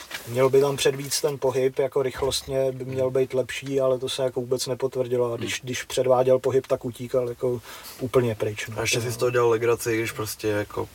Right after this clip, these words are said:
Speaker 2: není to směšný, ty seš k smíchu spíš, no, v tady z těch případech. Viděl jsi ten zápas, jako?
Speaker 3: Ne, neviděl, já jsem od,
Speaker 2: Jo. Jo, jasně.
Speaker 3: od druhého zápasu dál neměl.
Speaker 2: U-, vůbec. To je špatně, se jim
Speaker 3: Hmm.
Speaker 2: nějak nepovedlo,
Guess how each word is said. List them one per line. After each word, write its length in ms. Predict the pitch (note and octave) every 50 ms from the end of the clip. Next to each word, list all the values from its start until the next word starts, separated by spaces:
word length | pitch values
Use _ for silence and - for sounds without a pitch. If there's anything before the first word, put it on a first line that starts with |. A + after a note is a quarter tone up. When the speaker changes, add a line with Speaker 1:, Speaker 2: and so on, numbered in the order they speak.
| - - - -
Speaker 2:
není 160 | A2+ A2+ A2
to 100 | A2 A2
směšný, 500 | - - A2+ G#2+ G#2+ - B2 A#2 A#2 A2
ty 140 | - A#2 A2
seš 160 | G#2 G2 -
k 80 | - -
smíchu 320 | - G#2+ G#2 - - G#2
spíš, 340 | - - - G#2 G#2+ - -
no, 80 | G#2+ G2+
v 40 | -
tady 160 | G2 G2+ G#2
z 60 | -
těch 200 | - G#2+ G#2 -
případech. 440 | - - G#2 - - G2 A2+ A2 G#2
Viděl 200 | B2 B2+ D3 D3
jsi 60 | -
ten 120 | D#3+ D#3
zápas, 380 | C#3+ C#3 C3 - C#3+ C3+ - -
jako? 240 | B2 A#2 C3+ C#3 B2+
Speaker 3:
Ne, 180 | G2+ G#2 G2+ - - -
neviděl, 240 | A#2 A2 G2+ G#2+ A#2
já 60 | G#2+
jsem 220 | - - B2 B2 G#2+
od, 180 | A2 - -
Speaker 2:
Jo. 60 | - - - - - - - - - - - - - -
Jo, 160 | B2+ B2 A#2
jasně. 280 | A2+ G#2+ G#2 - - B2
Speaker 3:
od 60 | A#2+
druhého 200 | A#2+ A2 A2+ A2
zápasu 320 | G#2+ A2+ - A#2+ - - A2
dál 140 | A2 G#2
neměl. 300 | G#2 G2+ G2+ F#2+ F2 F2 D#2 - -
Speaker 2:
U-, 100 | A#2 G#2+ - - -
vůbec. 380 | A2+ A2 A2+ A2 G#2+ G#2+ - - - - F#2+ G2 G2 - - - - - - - - - - - - - - - - - - - - - -
To 60 | -
je 40 | A2
špatně, 420 | - - G#2+ G#2 - A2+ G#2 G2
se 120 | - - A2+
jim 40 |
Speaker 3:
Hmm. 40 | G#2+
Speaker 2:
nějak 140 | B2+ A#2+ G#2+
nepovedlo, 600 | A2 G2 - A#2 A#2 B2+ B2+ B2+ C3+ C3 B2